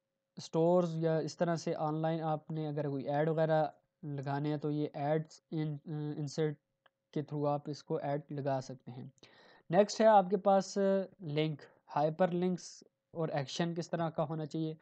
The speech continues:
हाइपरलिंक basically क्या है कि जब कोई भी शख्स कोई इस, आपके डॉक्यूमेंट को रीड कर रहा है, तो रीडिंग करते करते आपके पास एक ऐसा वर्ड आ गया जिसे आप मज़ीद एक्सप्लेन करना चाह रहे हैं, तो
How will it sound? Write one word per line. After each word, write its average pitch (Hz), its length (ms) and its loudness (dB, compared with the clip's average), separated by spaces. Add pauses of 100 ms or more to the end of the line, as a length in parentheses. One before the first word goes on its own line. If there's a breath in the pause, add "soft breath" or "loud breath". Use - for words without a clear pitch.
(320 loud breath)
हाइपरलिंक 202 600 4
basically 202 440 0
क्या 202 140 4
है 202 120 4
कि 196 140 0
जब 175 600 2
कोई 180 180 4
भी 180 300 2 (840 soft breath)
शख्स - 320 4
कोई 170 380 2
इस, 160 220 -6
आपके 160 360 2
डॉक्यूमेंट 175 480 0
को 185 180 2
रीड 165 220 2
कर 160 180 0
रहा 160 120 2
है, 160 120 2
तो 160 300 0 (160)
रीडिंग 175 480 0
करते 175 340 0
करते 175 380 2
आपके 165 420 0
पास 170 360 0
एक 170 180 -4
ऐसा 156 240 0
वर्ड 185 280 6
आ 170 120 10
गया 165 160 4
जिसे 160 240 -2
आप 175 240 0 (500)
मज़ीद 165 420 0
एक्सप्लेन 170 460 -2
करना 156 240 -2
चाह 165 300 4
रहे 151 200 0
हैं, 156 240 -4 (600 soft breath)
तो 180 440 6